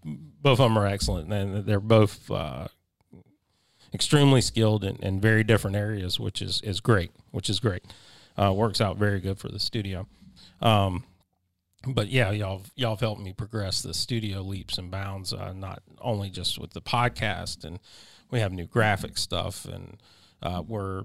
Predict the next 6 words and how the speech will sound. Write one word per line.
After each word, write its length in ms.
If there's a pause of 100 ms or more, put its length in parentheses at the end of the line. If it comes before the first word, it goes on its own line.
(120)
testing 520
and 120
involving 580
new 380
equipment, 600 (120)
like 140